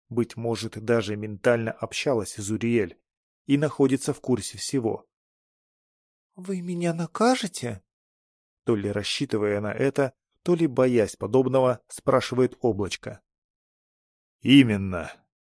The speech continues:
Окатив Зуриэль недовольным взглядом, отвечаю я. «Спускайся!» Вытаскивая ремень из пояса валявшихся рядом брюк, говорю я.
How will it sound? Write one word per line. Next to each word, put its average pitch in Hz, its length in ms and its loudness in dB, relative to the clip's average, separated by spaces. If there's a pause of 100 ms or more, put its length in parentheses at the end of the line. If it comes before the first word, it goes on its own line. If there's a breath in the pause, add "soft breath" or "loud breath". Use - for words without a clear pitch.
(140)
Окатив 117 500 -4
Зуриэль 113 520 0
недовольным 104 640 -2
взглядом, 123 560 0
отвечаю 110 640 -2
я. 95 260 -8 (480)
«Спускайся!» - 920 2 (340)
Вытаскивая 110 800 0
ремень 123 420 -2
из - 200 -6
пояса 107 500 0
валявшихся 113 720 0
рядом 104 380 0
брюк, 123 380 2
говорю 117 460 2
я. 101 320 -4